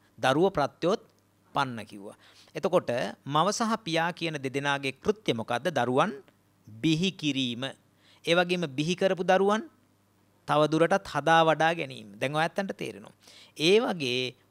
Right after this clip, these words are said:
ප්‍රත්‍ය කියන ඒවායේ කෘත්‍ය තමයි ප්‍රත්‍යෝත්පන්න දේවල්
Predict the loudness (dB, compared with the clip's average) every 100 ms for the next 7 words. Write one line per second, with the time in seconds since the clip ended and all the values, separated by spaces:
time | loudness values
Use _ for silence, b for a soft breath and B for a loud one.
0 | _ -2 -2 _ _ -2 -2 -4 -4 -2
1 | 0 0 0 -4 -10 -18 _ -6 -6 _
2 | 0 0 -2 -4 -6 -8 -14 _ _ -2
3 | -2 -2 _ 0 0 -6 _ -2 0 -2
4 | -2 -2 -2 -2 -4